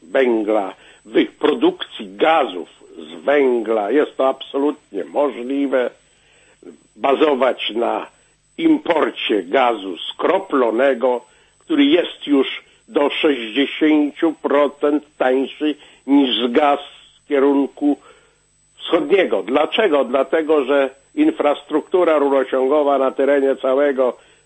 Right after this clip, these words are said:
obszaru byłego Związku Sowieckiego się sypie. Jedna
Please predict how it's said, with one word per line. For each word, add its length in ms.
obszaru 580
byłego 540
Związku 680
Sowieckiego 800
się 260
sypie. 440
Jedna 580